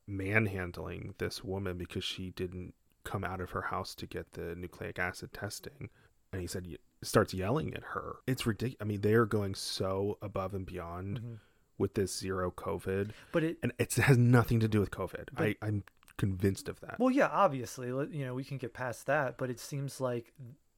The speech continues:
Speaker 2: they're under un-, incredible stress too.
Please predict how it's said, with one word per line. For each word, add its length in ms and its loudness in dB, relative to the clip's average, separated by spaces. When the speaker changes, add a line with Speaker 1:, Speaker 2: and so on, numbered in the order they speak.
Speaker 2:
they're 480 2
under 480 -4
un-, 200 -8
incredible 440 0
stress 380 -2
too. 500 -2